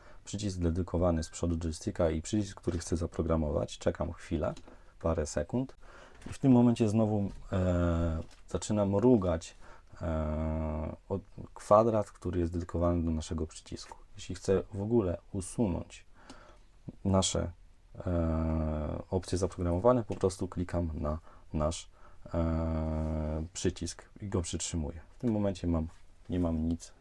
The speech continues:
w moim, e, monitorze Infocenter. I tutaj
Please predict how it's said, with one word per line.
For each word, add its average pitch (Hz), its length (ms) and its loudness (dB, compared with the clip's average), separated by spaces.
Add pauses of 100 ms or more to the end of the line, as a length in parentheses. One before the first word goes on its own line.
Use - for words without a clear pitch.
w 82 240 -6 (140)
moim, 82 360 0 (520)
e, 78 720 -4
monitorze 87 500 0
Infocenter. 82 680 -2 (3000)
I 123 100 -2
tutaj 95 500 0